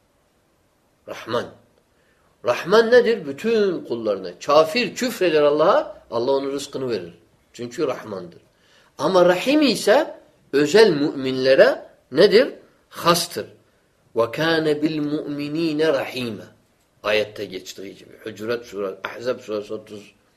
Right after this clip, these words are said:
kırk üçüncü ayette. وَكَانَ بِالْمُؤْمِنِينَ رَحِيمًا. Müminlere nedir? Rahimdir. İşte bu da nedir?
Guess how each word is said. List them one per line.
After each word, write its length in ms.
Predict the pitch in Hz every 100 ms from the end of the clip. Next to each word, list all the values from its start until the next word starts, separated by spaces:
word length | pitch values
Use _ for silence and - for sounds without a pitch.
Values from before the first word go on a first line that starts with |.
| _ _ _ _ - 101
kırk 240 | - 117 117
üçüncü 360 | - 107 101
ayette. 420 | 104 87 73 - _ _ _ _ -
وَكَانَ 480 | 110 110 147 156 147 131
بِالْمُؤْمِنِينَ 800 | 147 147 127 131 123 127 147 170 175 151
رَحِيمًا. 380 | 113 110 98 90 101
Müminlere 720 | 139 135 139 143 147 165 190
nedir? 320 | 196 190 240 - - -
Rahimdir. 580 | 104 - 139 123 82 _ _ _ _ _ _
İşte 400 | - 175 - 131
bu 120 | 143 180
da 100 | 175
nedir? 320 | 196 156